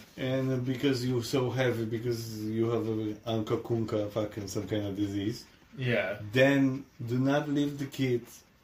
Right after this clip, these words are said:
Speaker 1: for
Speaker 2: <laughs>
Speaker 1: two years and go to the bar.
Speaker 2: <laughs>
Speaker 1: Especially if they don't have mouses and they have to feed the
Speaker 2: Yeah,
Speaker 1: two.
Speaker 2: especially if you're not putting food in the tube.
Speaker 1: Mm,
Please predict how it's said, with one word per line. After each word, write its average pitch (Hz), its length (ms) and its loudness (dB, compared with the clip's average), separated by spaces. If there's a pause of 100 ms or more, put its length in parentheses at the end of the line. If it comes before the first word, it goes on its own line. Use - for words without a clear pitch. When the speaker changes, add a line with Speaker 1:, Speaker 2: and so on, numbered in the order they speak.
(320)
Speaker 1:
for 135 220 2
Speaker 2:
<laughs> - 120 -6
Speaker 1:
two 143 180 10
years 107 360 0
and 113 160 -2
go 113 200 4
to 117 100 -6
the 110 140 -2
bar. 90 400 2 (480)
Speaker 2:
<laughs> - 1400 0
Speaker 1:
Especially 156 540 6
if 135 80 2
they 135 120 4
don't 127 220 2
have 123 240 2
mouses 117 520 0
and 107 140 0
they 110 80 2
have 107 220 0
to 104 80 -4
feed 104 440 -6
the - 120 4
Speaker 2:
Yeah, 147 220 6
Speaker 1:
two. 127 80 6
Speaker 2:
especially 165 440 6
if 135 80 0
you're 147 120 0
not 143 180 0
putting 139 200 2
food 151 380 0
in 127 140 -2
the 120 100 -2
tube. 143 300 4
Speaker 1:
Mm, 113 120 0